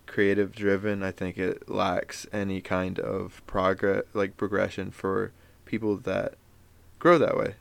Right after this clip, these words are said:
I think it's more, in school, I always felt like I was just, like, I know school is not, like, supposed to be, like, fun exactly, but it just, I never really felt, like, fully engaged unless it was, like, certain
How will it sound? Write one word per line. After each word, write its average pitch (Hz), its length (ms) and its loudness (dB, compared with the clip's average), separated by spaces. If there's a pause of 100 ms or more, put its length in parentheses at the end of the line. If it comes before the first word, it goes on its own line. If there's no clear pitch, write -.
I 104 80 -2
think 101 380 -6
it's - 300 -6
more, 98 400 -2 (300)
in 123 200 -4
school, 131 380 0
I 185 80 6
always 175 260 4
felt - 220 0
like - 180 -2
I 104 60 0
was 101 160 -6
just, - 440 -8 (200)
like, 107 120 -6
I 107 60 0
know 117 300 -2
school 101 360 -4
is 95 100 -6
not, 101 200 -6
like, 101 160 -8
supposed - 240 -10
to - 60 -12
be, 110 80 -6
like, 107 200 -8
fun 98 520 -6 (460)
exactly, 117 520 0
but 104 400 -2
it 107 160 -6
just, - 400 -6
I 104 100 0
never 107 240 -2
really 110 200 -2
felt, - 260 -4
like, - 140 -6
fully 101 480 -4 (680)
engaged 104 840 -4
unless 104 260 -8
it 107 80 -2
was, 101 160 -10
like, 104 140 -8
certain - 520 -10